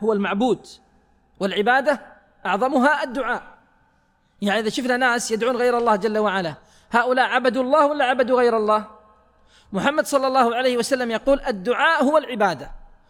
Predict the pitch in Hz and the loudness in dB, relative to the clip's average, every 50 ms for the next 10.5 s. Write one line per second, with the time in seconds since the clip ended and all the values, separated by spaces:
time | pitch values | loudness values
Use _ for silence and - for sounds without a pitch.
0 | _ _ - 226 247 233 269 262 294 302 240 - - 269 247 202 185 240 247 233 | _ _ -4 -2 -2 -2 0 2 2 0 0 -2 -6 -6 -6 -6 -4 -4 -2 0
1 | 262 302 330 330 - 302 339 330 269 - 269 214 202 208 185 180 160 143 107 - | 2 2 2 0 0 -2 -4 -4 -2 -2 -4 -2 -2 -4 -4 -4 -6 -6 -8 -12
2 | - - - - - _ _ _ _ _ - 208 226 277 302 349 277 202 277 262 | -14 -16 -18 -20 -20 _ _ _ _ _ -2 -2 0 0 0 -2 0 0 2 2
3 | 277 277 262 240 254 269 269 269 254 247 - - 302 302 269 233 247 - - 339 | 2 2 2 2 2 2 2 0 0 -2 0 0 0 0 2 2 0 0 0 -4
4 | 349 320 285 254 240 226 214 208 202 202 196 - - 277 285 311 294 247 220 208 | -6 -4 -6 -4 -4 -2 -2 -2 -2 -4 -4 -2 -2 -2 0 0 0 -2 -2 -4
5 | 226 233 220 220 220 220 240 285 277 180 - - - - - 160 165 208 262 294 | -4 -4 -2 -4 -6 -2 0 0 0 0 -2 -8 -16 -10 -8 -4 0 0 2 0
6 | - - 269 220 196 202 214 226 202 180 165 196 185 185 180 160 175 - 165 - | 2 0 -2 -4 -4 -6 -6 -6 -6 -4 -6 -6 -4 -4 -4 -4 -4 -6 -8 -10
7 | - 147 117 139 - - _ _ _ _ _ _ _ _ - 262 269 262 247 - | -12 -14 -14 -16 -18 -20 _ _ _ _ _ _ _ _ -2 -2 0 0 0 0
8 | 277 247 202 240 190 220 214 - 226 262 269 277 294 294 262 240 220 233 254 262 | 0 0 -2 -2 -4 -4 -2 0 2 2 4 4 2 2 0 0 0 2 0 2
9 | 247 247 254 247 247 240 240 254 285 285 269 202 254 247 254 247 233 - 254 247 | 2 2 2 2 2 2 2 4 4 2 2 2 -2 -2 0 -2 0 2 2 4
10 | 262 247 240 254 233 247 262 294 320 311 | 4 2 2 0 -2 0 2 2 2 2